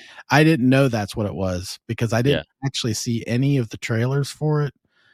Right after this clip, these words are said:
Speaker 1: and I only knew the story.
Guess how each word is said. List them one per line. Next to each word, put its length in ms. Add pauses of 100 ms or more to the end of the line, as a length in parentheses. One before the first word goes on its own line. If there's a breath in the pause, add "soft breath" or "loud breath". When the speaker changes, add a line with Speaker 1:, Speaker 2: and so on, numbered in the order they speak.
(460)
Speaker 1:
and 340
I 520
only 260
knew 160
the 120
story. 480